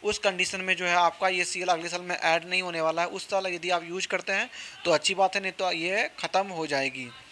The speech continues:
अब यही और देखिए, यहाँ बारह नंबर में विशेष अवकाश, विशेष अवकाश के बारे में हम लोग जानते हैं। ये अवकाश सिर्फ दो दिन का होता है, जो सिर्फ महिलाओं को हर साल जो है पीरियड के लिए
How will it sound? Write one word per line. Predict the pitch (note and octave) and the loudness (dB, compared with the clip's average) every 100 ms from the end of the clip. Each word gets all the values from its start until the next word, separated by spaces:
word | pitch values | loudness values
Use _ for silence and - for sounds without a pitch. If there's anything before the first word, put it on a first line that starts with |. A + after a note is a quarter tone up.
| - - - - | -14 -14 -16 -4
अब | D3 D3 E3 | 0 0 -2
यही | E3 D#3+ G#3+ - - | 0 0 0 -4 2
और | D#3+ D#3+ - - - D#3+ | 2 2 -2 -16 -18 -12
देखिए, | - F#3+ | -4 -2
यहाँ | F3+ F3+ E3 | 0 -2 2
बारह | D#3+ F3 F#3 | 4 4 2
नंबर | F3+ F#3+ | -2 -2
में | |
विशेष | F3+ F#3 G3 - | 0 2 2 0
अवकाश, | E3+ - F#3+ G#3+ F3 | -6 0 0 0 -8
विशेष | F3 F3+ | -8 -4
अवकाश | - - F3+ - | -4 2 0 0
के | F#3 | -2
बारे | F3 | -2
में | F3 | -2
हम | E3+ | -6
लोग | E3+ | -2
जानते | D#3 D3 E3+ | -2 -2 0
हैं। | G3 - - - - | 0 0 -6 -8 -8
ये | E3 A3 | 4 6
अवकाश | A#3+ G3 G#3 G3 | 6 4 0 0
सिर्फ | G#3 G3 | -4 -10
दो | F3+ G3 | -8 -6
दिन | G3+ G3+ | -8 -10
का | G3+ | -4
होता | F3 F3+ F3 F#3+ | -2 -2 -2 -2
है, | G3 | -2
जो | F#3 F#3+ | -4 -4
सिर्फ | F#3 A3 G3+ G3+ - - - | -4 0 0 0 -12 -14 -14
महिलाओं | E3+ F3 E3+ F3+ F#3+ | -4 2 4 4 0
को | F#3 G3 | -2 -8
हर | E3 E3+ | -6 -6
साल | - F3 | -4 -6
जो | F3 D#3 | -6 -8
है | D#3+ | -8
पीरियड | - E3 E3 D#3+ | -10 -10 -8 -8
के | - D#3+ | -6 -8
लिए | D#3 G3 | -4 -6